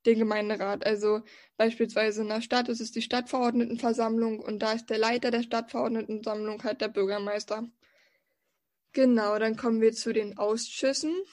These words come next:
Mm, das sind Arbeitsgruppen des Gemeinderats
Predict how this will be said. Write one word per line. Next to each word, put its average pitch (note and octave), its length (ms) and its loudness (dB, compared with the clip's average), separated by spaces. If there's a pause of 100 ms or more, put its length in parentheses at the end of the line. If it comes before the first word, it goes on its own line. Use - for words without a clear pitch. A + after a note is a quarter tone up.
(260)
Mm, A#3+ 480 2 (340)
das A#3 400 0
sind A3 560 2
Arbeitsgruppen C4 800 0
des B3+ 140 -4
Gemeinderats C4 760 -4